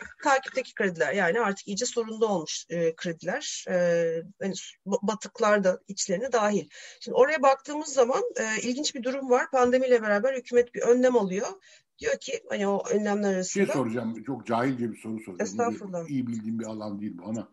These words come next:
Speaker 2: kredi kartları dahil mi buna?
Speaker 1: Kredi kartları dahil değil.
Speaker 2: Dahil değil.
Speaker 1: Dahil değil. Şirketlerden bahsediyoruz.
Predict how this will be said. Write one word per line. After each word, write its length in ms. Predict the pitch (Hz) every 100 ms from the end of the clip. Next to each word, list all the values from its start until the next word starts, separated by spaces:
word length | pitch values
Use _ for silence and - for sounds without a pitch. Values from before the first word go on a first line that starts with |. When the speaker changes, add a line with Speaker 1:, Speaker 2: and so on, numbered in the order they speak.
| _ - - -
Speaker 2:
kredi 240 | 107 113 123
kartları 440 | 131 131 131 123
dahil 220 | 131 170
mi 100 | 202
buna? 320 | 139 131 - _ _ _ _ _ _ _ _ -
Speaker 1:
Kredi 140 | 226
kartları 400 | 220 202 202 233
dahil 300 | 220 202 196
değil. 220 | 175 165 - _ _ _ _ _ _ -
Speaker 2:
Dahil 300 | 87 80 73
değil. 120 | - _ _ _ -
Speaker 1:
Dahil 280 | 185 180 214
değil. 200 | 175 _ -
Şirketlerden 680 | - 202 196 208 202 196 190
bahsediyoruz. 600 | 160 - 160 - -